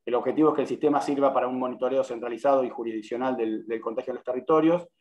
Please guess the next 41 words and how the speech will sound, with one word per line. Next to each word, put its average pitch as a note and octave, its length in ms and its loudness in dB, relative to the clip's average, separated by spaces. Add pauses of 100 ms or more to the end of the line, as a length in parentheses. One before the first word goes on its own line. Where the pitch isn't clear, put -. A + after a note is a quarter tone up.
(360)
y C3 80 -8
que C#3 100 0
en C3+ 60 4
alguna C#3+ 260 4
medida D#3 260 4
también D3+ 240 2
le D3 80 2
devuelva C#3+ 260 0
información C3+ 400 -4
a C3+ 40 -4
la C3+ 60 -8
escuela C#3+ 360 0
sobre, C3+ 520 -2 (400)
eh, A2 760 -4
los, A2 720 -2
la A2+ 160 -2
información A#2+ 500 -4
que C#3 80 -2
también B2+ 260 -4
el B2 100 -8
cisa C3+ 280 -4
va B2 100 4
levantando B2+ 540 0
desde A2+ 120 -6
los A2+ 140 -10
hospitales, B2+ 500 0
las A2+ 140 -4
clínicas A#2+ 440 -12
y - 20 -12
los A2 80 -8
laboratorios A2+ 760 -4 (480)
respecto A#2 520 -4
de B2+ 360 -2
confirmaciones A#2 840 -4
o, A2 80 0
de, A2 160 -6
o, G#2+ 320 0
o G#2+ 80 -6
descartes - 680 -2 (580)
de, G#2 640 -4
de, A2 140 -8